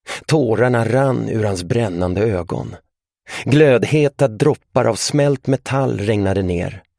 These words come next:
brände genom hans kläder och fräste mot hans hud.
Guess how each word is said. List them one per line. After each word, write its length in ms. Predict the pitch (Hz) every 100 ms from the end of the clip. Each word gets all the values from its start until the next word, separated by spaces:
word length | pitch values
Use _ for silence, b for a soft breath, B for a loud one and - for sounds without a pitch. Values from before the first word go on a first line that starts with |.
| B B
brände 640 | 107 143 170 160 104 101 143
genom 300 | 127 120 120
hans 200 | 123 -
kläder 560 | 127 135 135 127 110
och 160 | 104 101
fräste 680 | - 143 147 90 - - 123
mot 180 | 113
hans 260 | 104 101 -
hud. 300 | 127 -